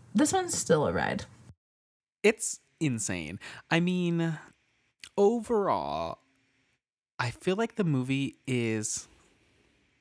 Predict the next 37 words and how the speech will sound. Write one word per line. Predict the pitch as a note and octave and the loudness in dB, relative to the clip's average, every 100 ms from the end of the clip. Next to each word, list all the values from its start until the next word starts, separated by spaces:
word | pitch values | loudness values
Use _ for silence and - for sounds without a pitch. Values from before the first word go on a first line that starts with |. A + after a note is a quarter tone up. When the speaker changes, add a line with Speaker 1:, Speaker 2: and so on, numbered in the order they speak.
| _ _ _ - - - | _ _ _ -20 -20 0
Speaker 2:
it's | E3+ - | 2 4
fun. | F#3 G2 - - - | 2 0 -6 -14 2
That's, | D#3 - | 2 2
like, | A#3 - | -4 -4
the | |
first | - A#2 - | -2 -2 -2
thing | A#2+ A2+ | -2 -2
is, | G#2 | -4
like, | G#2+ G#2 | -6 -6
it's | - | -6
fun, | A2+ F#2+ B2+ | -4 -4 -6
it's | B2 | -6
enjoyable, | G#2 G2 G2+ C#2+ F#2+ C3 D#3 G3 - - - - | -6 -6 -8 -10 -8 -6 -4 -6 -14 -20 -20 -16
but | C3+ D3 | -4 -2
I | D3 | 0
don't | E3 G3+ G#3+ | 0 -2 -4
think | - E3 F3+ | -2 -2 0
it's, | C3 - - | -2 -2 -2
like, | G#2 F2+ - - - - _ _ _ _ _ _ _ _ _ _ _ _ _ _ _ _ _ - | 0 -2 -6 -18 -20 -20 _ _ _ _ _ _ _ _ _ _ _ _ _ _ _ _ _ -6
like, | G2 - _ | -6 -8 _
it's | C#3+ F#3 | -4 -4
not, | - | -4
like, | A#2 G#2+ | -4 -4
a | |
favorite | G2+ G2 E2+ | -4 -4 -4
of | F#2 | -6
mine, | G#2+ G2 F#2 | -4 -6 -6
at | F#2 F2 | -8 -8
least. | D#2+ - - - _ _ | -10 -10 -12 -14 _ _
Speaker 1:
No, | G#3+ G#3+ - B2+ F3+ | 8 8 6 0 0
definitely | G3 - D#3 | 0 0 -4
not. | B2+ G2+ - - - - - - | -4 -6 -8 -14 -20 -20 -20 -2
I | - G#3+ A3 A3+ A3+ A3 - | 6 8 8 4 4 2 0
will | C4 | 0
probably | A3+ D4 C#4 F#4+ E4 E4 | 6 6 6 2 -2 -2
watch | C4 G3+ F3 G3+ - | 2 4 4 2 0
it | A#3 A#3 | 2 0